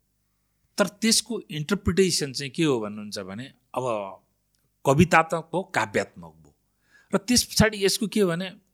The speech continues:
जस्तो अघि मैले कन्टेक्स्ट भने नि गुरुजीको, त्यस्तै गरेर पहिले त भोजपत्र र ताडपत्रमा लेखियो। कुनै गुरुकुलमा थिए तिनीहरू त, कुनै अरू ठाउँ त थिएनन्।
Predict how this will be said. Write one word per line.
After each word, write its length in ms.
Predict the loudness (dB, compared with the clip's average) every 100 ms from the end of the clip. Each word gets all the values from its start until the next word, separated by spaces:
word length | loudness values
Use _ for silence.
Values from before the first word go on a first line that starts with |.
| _ _ _ _ _
जस्तो 200 | 0 2
अघि 160 | 0 0
मैले 200 | 0 -2
कन्टेक्स्ट 440 | -2 -2 -2 -4
भने 200 | -6 -6
नि 120 | -6 -6
गुरुजीको, 580 | 0 0 0 -6 -14 _ _ _ _ _ -2
त्यस्तै 300 | -2 0 -2
गरेर 280 | 0 0 0 -2 -4 -10 _ -16
पहिले 440 | -16 _ 8 8
त 60 | 6
भोजपत्र 480 | 0 -2 0 -2 -2
र 60 |
ताडपत्रमा 580 | 0 -2 -2 -8 -8 -10
लेखियो। 420 | -12 -14 -18 _ _ _ _ _ _ _ _ -2
कुनै 160 | 4 4
गुरुकुलमा 520 | 8 8 8 4 4
थिए 180 | 4 0
तिनीहरू 360 | -2 -6 -8 -8
त, 120 | -20 -4
कुनै 260 | -2 -2
अरू 680 | -6 -12 -20 _ _ -2 0
ठाउँ 200 | 0 -2
त 120 | -4
थिएनन्। 200 | -6 -8